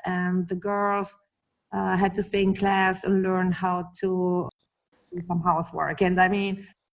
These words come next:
that was in elementary school. And of course, I totally hated it. And I thought, "Why?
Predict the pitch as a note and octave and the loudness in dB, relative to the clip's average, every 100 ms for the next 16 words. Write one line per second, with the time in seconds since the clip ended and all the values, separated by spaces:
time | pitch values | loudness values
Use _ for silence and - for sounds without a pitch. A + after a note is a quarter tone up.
0 | _ - G3 G3 A3 A3 G#3 G#3+ G3+ F#3+ | _ -10 -6 0 0 0 -4 0 2 4
1 | F3+ G#3 G#3+ F#3+ F#3+ G3+ F#3+ F#3 F#3+ G#3 | 2 2 2 0 0 0 2 -2 0 0
2 | G3+ F#3 F#3 G#3+ F3+ E3+ D#3 F#3+ G3+ E3 | 0 -2 -2 -4 -4 -4 -2 -2 -2 -4
3 | E3+ F3+ F3+ F3+ F3+ F3 F3 E3 F#3 - | -8 -6 -6 -6 -6 -8 -4 -2 0 0
4 | D#3 | -4